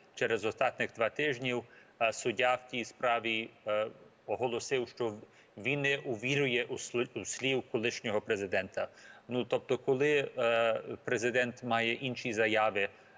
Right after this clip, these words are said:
а, як федеральний суддя зрозуміє, що слова колишнього президента ніхто не може повірити, бо вони такі є фальшиві. А так само ми повинні думати,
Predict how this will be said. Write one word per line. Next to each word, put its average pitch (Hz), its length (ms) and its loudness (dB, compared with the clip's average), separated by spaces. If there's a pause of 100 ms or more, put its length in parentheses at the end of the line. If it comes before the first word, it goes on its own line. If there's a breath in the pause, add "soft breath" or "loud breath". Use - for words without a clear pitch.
а, 113 360 4
як 117 180 0 (300)
федеральний 120 640 0
суддя 117 600 2 (400)
зрозуміє, 120 720 -2
що - 180 -6
слова 123 520 2
колишнього 117 480 -6
президента 113 640 -2 (280 loud breath)
ніхто 120 300 -2
не 123 120 -2
може 113 240 2
повірити, 117 600 0
бо 104 160 -2
вони 104 200 -2
такі - 280 -4
є 110 200 0
фальшиві. 101 600 -2 (380 loud breath)
А 113 420 4
так 135 160 -2
само 170 300 0
ми 151 120 0
повинні 151 400 0
думати, 139 420 0